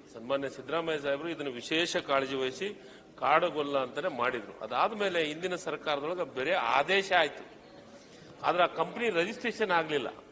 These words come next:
ಮಾನ್ಯ ಅಧ್ಯಕ್ಷರೇ, ನಮ್ಮ ಸರ್ಕಾರ ಬಂದ ಮೇಲೆ ಇಪ್ಪತ್ತು ಹನ್ನೆರಡು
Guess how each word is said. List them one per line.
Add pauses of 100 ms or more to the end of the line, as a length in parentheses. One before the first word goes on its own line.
(760)
ಮಾನ್ಯ
ಅಧ್ಯಕ್ಷರೇ,
ನಮ್ಮ
ಸರ್ಕಾರ
ಬಂದ
ಮೇಲೆ
ಇಪ್ಪತ್ತು
ಹನ್ನೆರಡು